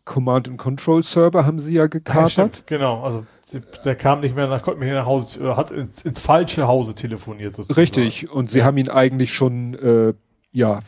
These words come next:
Speaker 1: verharmlost, also er hatte keine schädliche Wirkung mehr, aber er war immer noch auf den Rechnern drauf und dann haben sie wohl lange überlegt,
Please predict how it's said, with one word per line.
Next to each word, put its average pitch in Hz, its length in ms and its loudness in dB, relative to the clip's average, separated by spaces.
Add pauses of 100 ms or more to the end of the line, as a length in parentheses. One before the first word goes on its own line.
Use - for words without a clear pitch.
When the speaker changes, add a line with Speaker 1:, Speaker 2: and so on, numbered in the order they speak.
(380)
Speaker 1:
verharmlost, 156 920 2
also 120 200 0
er 117 120 4
hatte 123 200 2
keine 117 300 -2
schädliche 113 480 -4
Wirkung 139 360 0
mehr, 180 180 4
aber 127 180 4
er 127 140 0
war 123 120 2
immer 127 200 -4
noch 120 180 -6
auf - 140 -8
den 113 180 -4
Rechnern 117 380 -2
drauf 117 400 -2 (340)
und 135 240 -4
dann 127 340 0
haben 131 140 0
sie 120 260 -6
wohl 123 180 2
lange 123 320 2
überlegt, 127 580 0